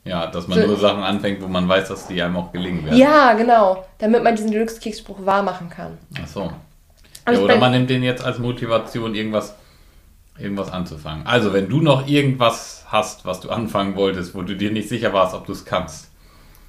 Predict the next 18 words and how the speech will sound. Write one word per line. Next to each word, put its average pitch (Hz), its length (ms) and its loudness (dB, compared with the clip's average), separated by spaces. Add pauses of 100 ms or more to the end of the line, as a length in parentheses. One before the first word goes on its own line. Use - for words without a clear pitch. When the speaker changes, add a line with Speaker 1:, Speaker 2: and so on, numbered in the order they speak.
(240)
Speaker 1:
Der 90 100 -2
Glückskeks 104 560 -6
sagt, 95 460 0
mach 90 160 -4
es 85 100 -14
einfach. 76 340 -10 (280)
Speaker 2:
Der 208 100 4
Glückskeks 254 460 2
sagt, 202 360 2 (120)
alles, 233 380 2
was 180 120 -6
sie 180 120 -6
anfangen, 180 520 -4
wird 165 160 -10
ihnen 165 300 -10
gelingen. 185 380 -8 (200)
Speaker 1:
Ja, 73 380 -8
also, 101 420 0